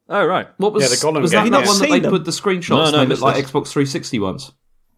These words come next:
Speaker 4: If I was
Speaker 3: <laughs> Three sixty?
Speaker 4: Microsoft, I'd be ringing up that Lord of the Rings game and saying, "Please don't say these are Xbox One Series X games because
Speaker 1: Not bad.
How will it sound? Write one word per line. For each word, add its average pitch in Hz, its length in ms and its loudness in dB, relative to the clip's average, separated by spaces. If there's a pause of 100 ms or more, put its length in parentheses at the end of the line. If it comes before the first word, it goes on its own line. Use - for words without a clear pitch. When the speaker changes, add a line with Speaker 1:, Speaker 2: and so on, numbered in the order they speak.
Speaker 4:
If 170 240 -2
I 233 200 2
was 220 300 0
Speaker 3:
<laughs> - 120 -10 (280)
Three 311 240 4
sixty? 370 120 0 (100)
Speaker 4:
Microsoft, 135 260 2
I'd 135 220 0
be 151 480 -4
ringing 180 460 -2
up 165 220 -2
that - 340 -2
Lord 147 280 0
of 143 60 -2
the 139 80 -4
Rings 139 280 -4
game 131 260 -4
and 131 80 -8
saying, 135 300 -4
"Please 180 720 -6 (260)
don't 139 220 0
say 135 260 -2
these 131 260 -4
are 127 120 -6 (200)
Xbox - 680 -4 (220)
One 135 240 -4
Series 131 360 -4
X 127 220 -6
games 131 340 -4
because 139 420 -2
Speaker 1:
Not 131 200 0
bad. - 0 -